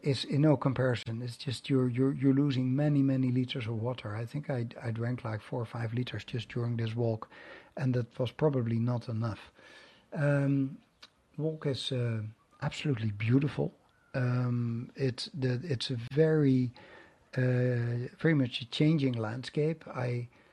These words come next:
uh, as I said, I started on, on the east side of the Pyrenees. So yesterday I crossed the Pyrenees Mountains. Um, and today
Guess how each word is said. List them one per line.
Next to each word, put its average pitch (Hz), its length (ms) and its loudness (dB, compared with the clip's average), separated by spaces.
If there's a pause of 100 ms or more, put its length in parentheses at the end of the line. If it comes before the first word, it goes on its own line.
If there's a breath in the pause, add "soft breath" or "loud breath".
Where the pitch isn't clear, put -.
(380 soft breath)
uh, 135 300 -4
as 135 120 -6
I 160 60 8
said, 156 280 6
I 156 40 4
started 139 440 8
on, 135 260 6 (100)
on 127 300 6
the 131 100 -2
east 165 320 4
side 120 320 4
of 127 140 -2
the 135 100 0
Pyrenees. 139 540 4
So 131 220 2
yesterday 135 680 4
I 120 80 2
crossed 143 440 4
the 123 80 -12
Pyrenees 117 520 -2
Mountains. 127 600 -4 (600 soft breath)
Um, 135 720 2 (160)
and 135 340 0
today 139 720 4